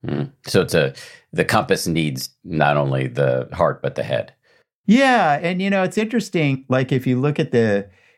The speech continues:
Speaker 2: evolution of, of the moral emotions, and I chart that a bit in this book, Jane Goodall really saw chimpanzees. It's an incredible observation of hers that they called the waterfall display.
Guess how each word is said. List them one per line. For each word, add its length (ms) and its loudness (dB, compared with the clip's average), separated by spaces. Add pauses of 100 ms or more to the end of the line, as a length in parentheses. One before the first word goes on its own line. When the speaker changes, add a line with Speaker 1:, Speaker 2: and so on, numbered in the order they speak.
(120)
Speaker 2:
evolution 600 2
of, 320 -2
of 140 -2
the 120 0
moral 400 2
emotions, 920 -4 (500)
and 260 2
I 240 2
chart 300 2
that 140 2
a 60 0
bit 300 -2
in 160 -2
this 140 -4
book, 380 0
Jane 360 2
Goodall 720 0 (480)
really 380 4
saw 200 0
chimpanzees. 1200 -2 (140)
It's 240 2
an 80 4
incredible 720 2
observation 720 -2
of 80 -4
hers 580 -8
that 340 0
they 340 2 (120)
called 220 -2
the 80 -2
waterfall 600 0
display. 680 -4